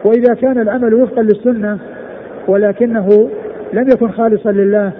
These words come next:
فإنه يرد، لقول الله عز وجل: "وقدمنا إلى ما عملوا من عمل فجعلناه هباء منثورا"، وقوله سبحانه وتعالى في الحديث القدسي: "أنا أغنى الشركاء عن الشرك من عمل عملا أشرك فيه معي غي-، معي غير تركته وشركه".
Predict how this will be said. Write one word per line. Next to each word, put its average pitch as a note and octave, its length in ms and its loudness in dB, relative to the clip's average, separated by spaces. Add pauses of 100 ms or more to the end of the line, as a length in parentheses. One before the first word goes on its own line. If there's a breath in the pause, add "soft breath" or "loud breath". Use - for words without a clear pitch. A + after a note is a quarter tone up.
(400)
فإنه G3 340 -2 (140)
يرد، G3 180 2 (680)
لقول G3+ 280 0
الله G3+ 320 0
عز F3+ 180 -4
وجل: F#3+ 280 2
"وقدمنا G3 520 -2
إلى F#3+ 200 0
ما F#3+ 120 -4
عملوا F#3 340 0
من F#3 120 -4
عمل A#3 280 -2 (440)
فجعلناه F#3 560 -2
هباء F#3+ 200 -4
منثورا"، A3+ 540 2 (380)
وقوله G#3 420 2 (280)
سبحانه G3+ 260 -4
وتعالى F#3+ 340 0
في E3 60 -6
الحديث F#3 180 0
القدسي: A3 480 0 (480)
"أنا G3+ 260 -4
أغنى F#3 160 -2
الشركاء F#3+ 440 -2
عن F3 120 -6
الشرك G3+ 320 0 (400)
من F#3+ 100 -2
عمل F#3+ 280 -2
عملا G3 480 -4
أشرك G3 320 -2
فيه F#3+ 260 0
معي F3+ 260 -4
غي-، G3 200 0
معي F#3+ 220 -4
غير G#3+ 240 0
تركته A3+ 340 -2
وشركه". B3 440 2